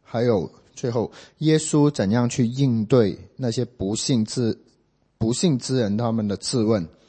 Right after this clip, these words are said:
那在这一章里面，我们会看到有一些事情是很合神的心意的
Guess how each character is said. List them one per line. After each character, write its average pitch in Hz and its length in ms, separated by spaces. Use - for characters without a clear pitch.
那 175 300
在 180 160
这 175 140
一 170 60
章 160 240
里 127 40
面， 131 180
我 120 60
们 113 140
会 139 140
看 135 260
到 123 320
有 120 140
一 - 20
些 190 160
事 185 260
情 104 260
是 110 320
很 104 200
合 110 140
神 104 260
的 117 100
心 117 320
意 113 140
的 80 160